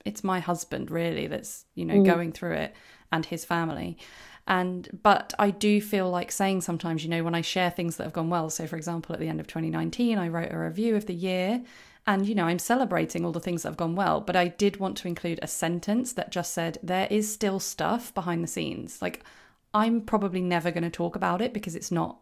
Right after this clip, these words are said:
Speaker 1: even my place to talk about it, but there is stuff. And I feel like, I hope that even just acknowledging it shows that, you know, it's not as amazing or always amazing as it may seem sometimes.
Speaker 2: Definitely. And I,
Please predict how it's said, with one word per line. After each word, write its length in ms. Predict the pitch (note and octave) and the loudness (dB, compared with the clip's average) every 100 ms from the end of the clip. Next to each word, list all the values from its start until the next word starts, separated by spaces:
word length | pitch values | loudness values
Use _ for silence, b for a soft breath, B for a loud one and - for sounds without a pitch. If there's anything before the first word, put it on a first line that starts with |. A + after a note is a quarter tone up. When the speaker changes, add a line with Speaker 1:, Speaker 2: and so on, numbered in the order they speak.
| _ | _
Speaker 1:
even 280 | E3+ E3 E3 | -4 -2 -2
my 160 | D#3+ | -2
place 440 | - D3+ F#3+ G#3+ - | -4 -2 -2 -2 -6
to 100 | E3+ | -6
talk 200 | E3 D3+ | -6 -6
about 240 | D3+ D#3 | -2 0
it, 180 | F#3+ B3 B B B | 0 -4 B B B
but 120 | A3 | 2
there 180 | G#3 G3+ | 2 4
is 240 | G3 F3 | 2 2
stuff. 540 | - - D3+ F3+ A#3 - F#3 | -2 -2 0 2 -2 -4 0
And 80 | |
I 60 | F#3 | 0
feel 260 | - G3 F#3+ | 0 0 2
like, 340 | F3+ F3+ - b b b b - | 2 0 -6 b b b b -2
I 80 | |
hope 420 | G3 - F#3+ - - | -2 0 -2 -2 -6
that 140 | - | -4
even 220 | F#3 F3 | -2 -2
just 180 | E3+ - | -4 -4
acknowledging 560 | - E3 E3 E3 E3+ E3 | -6 -2 -2 -2 -2 0
it 280 | F3 - - | -2 -4 -10
shows 540 | - F3 E3 E3 D#3+ | -6 -2 0 -2 -4
that, 380 | - D#3 D3 - _ | -2 0 0 -4 _
you 100 | - | -6
know, 300 | D#3+ D3+ C#3 - _ _ | -4 -4 -6 -10 _ _
it's 220 | - - | -14 -6
not 240 | A3 B3 G3+ | -2 -2 -4
as 240 | F3 - _ _ _ - | -6 -12 _ _ _ -4
amazing 760 | F3+ F#3 F#3+ E3+ F#3 F#3+ G3 G#3 b b | -2 0 0 0 0 2 -2 -6 b b
or 280 | E3+ D#3 - | 0 0 0
always 420 | F#3 G3 F#3 F3+ | 2 4 2 2
amazing 520 | F3+ E3+ E3+ E3+ D#3+ | 0 2 2 0 -2
as 100 | - | -2
it 100 | E3 | -2
may 160 | E3+ D#3+ | -2 -2
seem 520 | - E3 D3+ D#3 D3+ | -2 -2 -2 -2 -4
sometimes. 760 | - D3 D3+ C3 B2+ F2 - - _ _ _ | -4 -2 -2 -4 -6 -8 -10 -16 _ _ _
Speaker 2:
Definitely. 680 | B3+ B3 - A3+ - F3+ E3 | 6 6 4 2 4 4 2
And 160 | G#3 | 0
I, 160 | A#3 A#3 | 0 -2